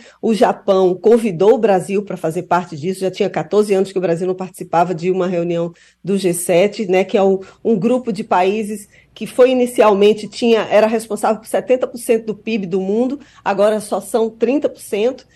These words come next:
né? E nem são as sete maiores economias, por exemplo, a Índia tá em sexto lugar entre as maiores economias do mundo, tá de fora, a China também tá de fora. Então, o G sete, ele meio que, que, vamos dizer assim,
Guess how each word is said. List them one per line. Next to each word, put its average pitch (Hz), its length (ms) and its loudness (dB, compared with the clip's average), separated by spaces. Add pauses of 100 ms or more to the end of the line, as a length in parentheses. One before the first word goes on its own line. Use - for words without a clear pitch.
(140)
né? 226 240 2
E 254 80 0
nem 311 180 4
são 302 380 0
as 233 160 -2
sete 247 320 -4
maiores 202 360 -2
economias, 196 520 -6
por 202 120 -4
exemplo, 196 280 -2
a 190 80 2
Índia 208 380 -2
tá 185 140 -2
em 196 80 -2
sexto 226 340 -4
lugar 185 280 0
entre 185 220 -4
as 170 120 -6
maiores 175 260 -4
economias 170 420 -6
do 170 80 -10
mundo, 196 180 -2
tá 175 140 -2
de 165 100 -10
fora, 175 420 -2 (260)
a 214 120 0
China 240 480 -2
também 196 440 -2
tá 185 180 -4
de 175 120 -14
fora. 196 460 0 (300)
Então, 240 540 2
o 247 340 2
G 233 160 4
sete, 240 380 0
ele 247 160 0
meio 233 260 -2
que, 247 160 -12 (180)
que, 226 400 -6
vamos 220 200 2
dizer 208 180 4
assim, 214 380 -2